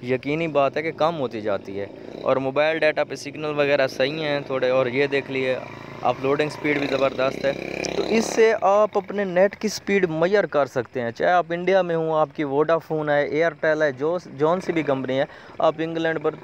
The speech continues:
जिस भी country में हैं, Pakistan में हैं, जौन सा network use कर रहे हैं, Telenor, Youfone, जो भी हो, तो इससे आप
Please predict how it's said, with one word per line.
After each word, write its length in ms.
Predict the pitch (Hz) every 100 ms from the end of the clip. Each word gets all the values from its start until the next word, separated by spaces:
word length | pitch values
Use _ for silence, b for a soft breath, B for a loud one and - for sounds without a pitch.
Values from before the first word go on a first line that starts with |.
| B B 127
जिस 280 | 127 240 -
भी 120 | 196 208
country 380 | 185 180 175
में 120 | 170 156
हैं, 140 | 147
Pakistan 600 | 151 165 160 - 175 185
में 140 | 180 160
हैं, 200 | 160 147
जौन 260 | 160 202
सा 120 | 202 180
network 460 | 170 165 160 147
use 200 | 147 147
कर 180 | 147 143
रहे 120 | 143
हैं, 120 | 143 143
Telenor, 640 | 156 151 147 147 151 143
Youfone, 680 | 135 156 160 - 143 143 139 B B B -
जो 240 | 120 202 220
भी 160 | 190
हो, 220 | 147 139 147 - -
तो 100 | 127
इससे 320 | 185 175 180
आप 200 | 156 160